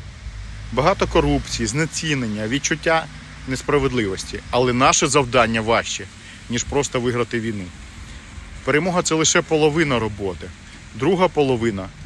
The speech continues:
збудувати державу, у якій хочеться жити та боротися за неї. У євреїв тисячоліттями не було власної держави, але вони несли свої ідеї крізь століття.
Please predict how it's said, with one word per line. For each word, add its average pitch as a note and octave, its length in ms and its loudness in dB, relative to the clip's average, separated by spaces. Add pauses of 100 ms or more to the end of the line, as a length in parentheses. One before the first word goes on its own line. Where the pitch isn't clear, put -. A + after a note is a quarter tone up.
(260)
збудувати C#3+ 720 2
державу, C3 680 0
у C3 80 -4
якій C3 300 -2
хочеться C3 580 -2
жити G#2+ 420 -4 (640)
та A#2+ 100 2
боротися A#2+ 480 2
за A2 120 -2
неї. F#2 220 -6 (1000)
У B2 100 0
євреїв C#3 520 4 (100)
тисячоліттями C#3+ 680 0
не C#3 100 2
було C3+ 240 4
власної B2+ 460 2
держави, G#2+ 500 -4 (600)
але A#2 200 2
вони B2 340 2 (360)
несли B2+ 280 -2
свої A2+ 300 2
ідеї A#2+ 300 4
крізь A2 240 -4
століття. - 480 -4